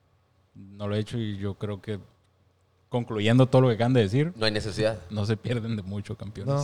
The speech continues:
Speaker 2: Sí.
Speaker 1: O sea, estaría chido,
Speaker 3: Fuera,
Speaker 1: sí.
Speaker 3: fuera de unos cuantos visuales y unas carcajadas buenas, no te pierdes de tanto.
Speaker 1: Un par de historias
Speaker 2: Lo mismo que dijimos hace
Speaker 1: simpáticas,
Speaker 2: rato,
Speaker 1: ¿no?
Speaker 2: o sea, nada que con meditación no alcances y luego,
Speaker 3: Ajá.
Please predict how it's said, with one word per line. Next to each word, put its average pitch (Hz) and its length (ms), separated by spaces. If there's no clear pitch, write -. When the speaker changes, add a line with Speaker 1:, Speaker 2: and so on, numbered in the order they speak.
Speaker 2:
Sí. 147 160
Speaker 1:
O 127 60
sea, 120 100
estaría 123 260
chido, - 140
Speaker 3:
Fuera, 151 300
Speaker 1:
sí. - 80
Speaker 3:
fuera 143 220
de 147 80
unos 156 200
cuantos 151 320
visuales 113 520
y 101 60
unas 104 220
carcajadas 98 520
buenas, 139 540
no 90 140
te - 100
pierdes 90 240
de 85 80
tanto. - 320
Speaker 1:
Un 127 120
par 120 180
de 120 60
historias 110 360
Speaker 2:
Lo 120 80
mismo 131 260
que - 80
dijimos - 260
hace 120 120
Speaker 1:
simpáticas, 120 180
Speaker 2:
rato, 101 160
Speaker 1:
¿no? 90 60
Speaker 2:
o 98 40
sea, 90 280
nada 107 320
que 110 80
con 98 180
meditación 92 560
no 95 80
alcances 127 640
y 95 40
luego, 85 180
Speaker 3:
Ajá. 87 180